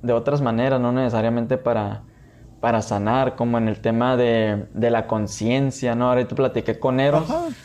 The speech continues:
Speaker 1: que se utilizan para, pues, ver más allá, ¿no? Para reconocer como que estas cosas del universo que normalmente no,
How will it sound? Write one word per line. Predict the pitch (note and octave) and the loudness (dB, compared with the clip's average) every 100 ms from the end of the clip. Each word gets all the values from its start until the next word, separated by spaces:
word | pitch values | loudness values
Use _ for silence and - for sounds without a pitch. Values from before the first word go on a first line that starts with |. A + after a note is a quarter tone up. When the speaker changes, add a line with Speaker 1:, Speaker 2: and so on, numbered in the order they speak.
| - | -6
Speaker 1:
que | B2+ A#2 | -2 0
se | A#2+ | 2
utilizan | A#2 A#2+ A2 G#2+ B2+ | 0 0 0 0 -2
para, | A#2+ B2 A#2 - | 0 0 0 -2
pues, | A#2 A#2 | -4 0
ver | A#2+ - | 2 2
más | D3+ D#3+ F3+ | 2 2 0
allá, | D#3+ E3 E3+ | 2 2 2
¿no? | D#3+ E3+ | 2 0
Para | E3 C#3 C3 | 2 2 2
reconocer | B2+ B2+ B2 A#2 C3 B2 | 0 0 0 2 0 0
como | D3+ C#3+ | 0 2
que | - | 2
estas | A#2 - D3 C#3+ - | -2 0 0 0 0
cosas | C#3 C3+ D3 | -2 0 2
del | C#3 | 2
universo | C3+ A#2+ A2+ A#2+ C#3 | 2 2 2 2 0
que | C#3+ | 0
normalmente | B2+ A#2 A#2 B2 A#2+ C3+ | 0 2 2 0 0 0
no, | C3+ C3+ C3 B2+ | 2 2 2 -2